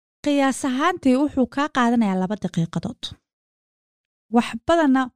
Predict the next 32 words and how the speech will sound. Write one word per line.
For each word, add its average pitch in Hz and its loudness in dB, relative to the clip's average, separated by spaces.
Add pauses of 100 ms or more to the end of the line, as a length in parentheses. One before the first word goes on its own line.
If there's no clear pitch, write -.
waad 196 -2
ku 277 -4
faahi-, 226 2
waad 214 2
ku 269 -2
faa'iidaysaa, 214 0 (300)
waxyaalo 208 -2
badan 208 -2 (340)
waxaad 214 0
ku - -16
kala 208 -2
saaraysaa 208 -2 (440)
enta 320 0 (260)
iyo 196 2 (140)
edka. - -4 (1120)
Sida 285 0
aad 214 2 (380)
wax - -4
ugu 233 2
adeegan 233 4
kartid, 196 -4
sida 233 -2
maadaama 214 4
meelaha 208 2
dukaanada 220 2
iyo 214 2
waxaas 220 0
aad 208 0
cuntooyinka 247 4
ka 247 -4
soo 233 -4
adeeganaysid, 220 -2